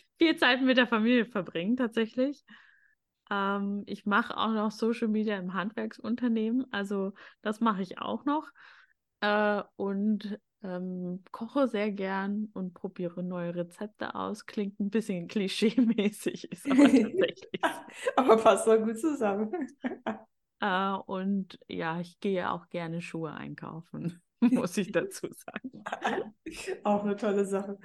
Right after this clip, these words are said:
Speaker 2: Schuhe bietest du aber noch nicht an, ne?
Speaker 1: Schuhe biete ich noch nicht an, nein. <laughs> Wäre
Speaker 2: Interessant.
Speaker 1: vielleicht zu
Speaker 2: Interessant.
Speaker 1: überdenken. <laughs>
Speaker 2: <laughs> Ah, wie cool, sehr schön.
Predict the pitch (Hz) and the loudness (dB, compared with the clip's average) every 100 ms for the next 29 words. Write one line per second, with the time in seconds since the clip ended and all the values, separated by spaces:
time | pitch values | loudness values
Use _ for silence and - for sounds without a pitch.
0 | - - - 262 302 302 311 370 - 370 | -20 -8 2 2 6 6 8 8 6 0
1 | 359 359 349 226 208 - - 226 220 - | 0 0 -2 -2 -2 -6 -12 -10 -12 -12
2 | _ - - 294 226 226 214 202 190 185 | _ -8 0 2 4 0 0 -2 -4 -6
3 | 170 151 - - - 147 151 - 170 - | -8 -8 -12 -14 -14 -14 -18 -16 -16 -16
4 | - - - 247 - - - - - _ | -20 -20 -8 -4 -4 -8 -20 -20 -20 _
5 | _ 247 285 208 269 247 196 175 190 - | _ -4 2 4 4 2 2 0 -2 -6
6 | 190 269 269 226 226 170 180 180 160 156 | -2 -2 0 -2 -2 -2 0 0 -2 -6
7 | - - 175 262 - - - - - _ | -10 -14 -4 0 2 0 -4 -10 -16 _
8 | 220 - 466 427 359 330 - 370 330 269 | -10 -10 -10 -6 -4 -6 -4 2 2 2
9 | 262 262 240 226 226 220 214 220 208 | 0 4 6 6 6 6 6 6 4